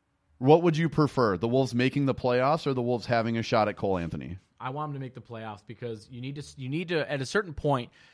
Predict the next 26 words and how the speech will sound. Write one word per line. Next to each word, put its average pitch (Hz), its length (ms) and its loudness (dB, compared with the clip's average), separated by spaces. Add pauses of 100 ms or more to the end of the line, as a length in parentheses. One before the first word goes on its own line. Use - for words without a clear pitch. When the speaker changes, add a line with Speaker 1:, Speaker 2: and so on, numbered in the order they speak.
(240)
Speaker 2:
y-, - 100 -16
you 131 160 -4
need 156 220 2
success. - 800 -4 (120)
You 127 140 -2
need 139 120 2
to 123 40 0
build 147 320 8
off 151 180 8
success. 110 600 -2 (320)
And 117 240 0 (320)
the 127 140 -2
biggest 180 400 4
thing 165 100 4
about 139 200 8
Speaker 1:
But 143 80 4
Speaker 2:
this, 139 60 0
Speaker 1:
last 151 180 8
Speaker 2:
this 143 100 6
Speaker 1:
year 156 100 2
Speaker 2:
draft 147 140 6
Speaker 1:
wasn't 139 140 4
a - 20 4
Speaker 2:
coming 127 160 2
Speaker 1:
success. 117 440 2
Speaker 2:
up, - 60 -20